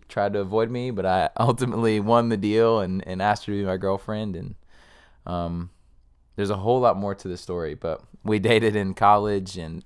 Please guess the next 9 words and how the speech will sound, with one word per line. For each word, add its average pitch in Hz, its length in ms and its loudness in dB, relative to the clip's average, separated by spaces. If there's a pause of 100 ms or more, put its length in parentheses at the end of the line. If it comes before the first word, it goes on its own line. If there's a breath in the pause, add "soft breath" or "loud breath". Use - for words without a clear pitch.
and 87 240 -8
ultimately 90 600 -8
went 90 200 -6
out 85 260 -4
to 85 280 -6
J 90 160 -8 (120)
H - 180 -10
Ranch 87 280 -8
together 85 540 -8